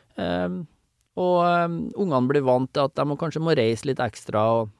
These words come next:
og de må kanskje, eh, venne seg til en situasjon som kanskje ikke er helt ideelt for deres egen del, men det gjør dem til syvende og sist veldig selvstendig. Så i dag så føler jeg at jeg har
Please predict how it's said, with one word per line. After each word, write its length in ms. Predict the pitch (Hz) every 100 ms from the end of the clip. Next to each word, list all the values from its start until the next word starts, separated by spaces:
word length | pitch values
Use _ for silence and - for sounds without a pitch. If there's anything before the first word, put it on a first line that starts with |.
| _ _ _ _ _ -
og 80 | 123
de 80 | 123
må 220 | 123 120 120 -
kanskje, 320 | 120 - 98
eh, 1300 | 101 104 107 117 113 131 330 247 196 156 131 117 120 127
venne 180 | 143 127
seg 160 | 107 98
til 80 | 113
en 80 | 117
situasjon 460 | 135 - 101 107 113
som 100 | 135
kanskje 200 | 135 117
ikke 140 | -
er 40 | 117
helt 100 | -
ideelt 480 | 135 117 98 104 -
for 140 | 131
deres 260 | 131 135 - 147
egen 240 | 139 135
del, 220 | 220 247 - _ - -
men 100 | 156
det 80 | 180
gjør 160 | 139 101
dem 100 | 110
til 140 | 127 143
syvende 240 | 110 104
og 60 | -
sist 240 | 110 - 135
veldig 220 | 120 101
selvstendig. 580 | 120 107 95 90 92 113 _ _ _
Så 80 | -
i 60 | 131
dag 160 | 127 131
så 140 | 147
føler 240 | - 135 95
jeg 140 | 98
at 80 | 120
jeg 80 | 117
har 240 | 110 113